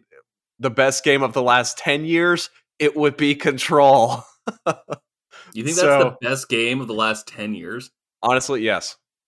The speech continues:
Speaker 1: I, I think it's,
Speaker 2: Damn.
Speaker 1: it's probably one of my top three games of all time. Like, it, it's, it is, to me, it is a perfect,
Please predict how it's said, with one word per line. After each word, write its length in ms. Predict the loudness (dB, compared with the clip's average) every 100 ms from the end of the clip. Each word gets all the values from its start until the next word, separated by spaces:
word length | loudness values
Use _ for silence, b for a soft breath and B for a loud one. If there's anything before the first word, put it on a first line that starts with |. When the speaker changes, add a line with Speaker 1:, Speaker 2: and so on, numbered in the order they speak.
| _ 0
Speaker 1:
I, 340 | 0 2 2
I 40 | 2
think 220 | 2 2
it's, 260 | 2 -2
Speaker 2:
Damn. 60 | -4
Speaker 1:
it's 160 | -6 -2
probably 460 | 2 2 2 0
one 140 | 0 0
of 60 |
my 100 | 0
top 480 | -2 -2 -2 -6 -16
three 260 | -8 -6 -4
games 300 | -6 -6 -10
of 80 |
all 140 | -10 -10
time. 300 | -10 -10 -8 -4
Like, 160 | 0
it, 180 | 0 -2
it's, 280 | -2 -4 -6
it 240 | -6 -2 -2
is, 320 | -2 -6 -10 _ _ _ _ _ _ _ _ _ _ _
to 140 | -6 -4
me, 380 | -2 -2 -2 -2
it 200 | 0 0
is 220 | 0 -2 -4
a 200 | -4 -4
perfect, 800 | -8 -6 -6 -4 -6 -6 -10